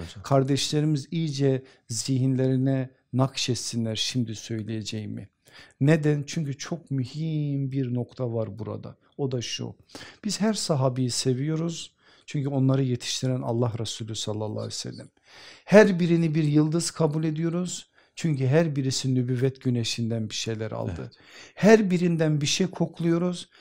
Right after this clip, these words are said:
Speaker 2: Çünkü her biri o bahçede bambaşka bir biçimde güzelliklere
Speaker 1: Hı hı.
Speaker 2: muhatap oldular.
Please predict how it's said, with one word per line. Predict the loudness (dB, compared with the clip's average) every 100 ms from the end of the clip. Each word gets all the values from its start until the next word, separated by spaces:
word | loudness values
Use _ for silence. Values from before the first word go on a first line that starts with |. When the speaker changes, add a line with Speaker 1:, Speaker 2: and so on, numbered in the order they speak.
| -16
Speaker 2:
Çünkü | -4 -2 0 2
her | 6 4 4 2
biri | 0 0
o | 0 2 2
bahçede | 0 0 0 2 0 -2 -8 -20 _
bambaşka | 4 6 6 4 2 0 0 0
bir | -2
biçimde | -4 0 0 2 2 0 -6 _ -4
güzelliklere | 0 2 2 0 -4 0 2 2 0 -4
Speaker 1:
Hı |
hı. |
Speaker 2:
muhatap | 0 0 -2 -4 -4
oldular. | -6 -6 -10 -12 -16